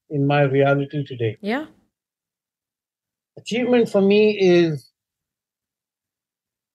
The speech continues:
Speaker 1: is a flash moment in my life in which everything comes together and I respond to a situation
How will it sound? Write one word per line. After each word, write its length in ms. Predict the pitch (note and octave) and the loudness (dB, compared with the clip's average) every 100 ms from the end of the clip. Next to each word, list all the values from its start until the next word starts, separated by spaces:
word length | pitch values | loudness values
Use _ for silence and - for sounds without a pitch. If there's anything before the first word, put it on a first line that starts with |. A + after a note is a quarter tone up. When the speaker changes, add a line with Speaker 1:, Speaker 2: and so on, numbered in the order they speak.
| _ _ _ | _ _ _
Speaker 1:
is 100 | E3+ | -8
a 80 | D#3 - _ | -6 -8 _
flash 460 | E3 F3 F#3+ F#3+ - | -2 0 0 -4 -4
moment 600 | F3+ F3 F3+ E3+ E3 D#3+ F#3+ | -2 0 2 2 0 -2 -4
in 120 | E3 | -4
my 160 | D3 C#3+ | 0 0
life 480 | C#3+ D3+ D#3+ E3+ - _ _ _ _ _ _ | 2 2 2 -2 -10 _ _ _ _ _ _
in 220 | D#3+ D#3 | -6 -2
which 360 | D3+ E3+ - - _ _ _ _ | 0 0 -2 -14 _ _ _ _
everything 540 | G3 G3 G3 G3 F#3 D3+ | -4 0 0 0 0 0
comes 280 | E3 E3 | -2 -2
together 680 | - D3 D3 D#3 D3 C3+ C3 - _ _ _ - | -6 -2 2 2 2 2 0 -8 _ _ _ -10
and 260 | D#3+ D#3+ F3 | -6 -4 -2
I 100 | D#3+ | -2
respond 840 | C#3+ C#3 C#3 - - F3+ F3+ F3 - | 0 -2 -4 -8 0 2 2 0 -2
to 140 | D#3 | -2
a 60 | D3 | -2
situation 1080 | - D3+ - D3+ D#3 D#3 - E3+ D#3+ D#3 | -4 -10 -6 -2 -2 -2 -4 -4 -2 -4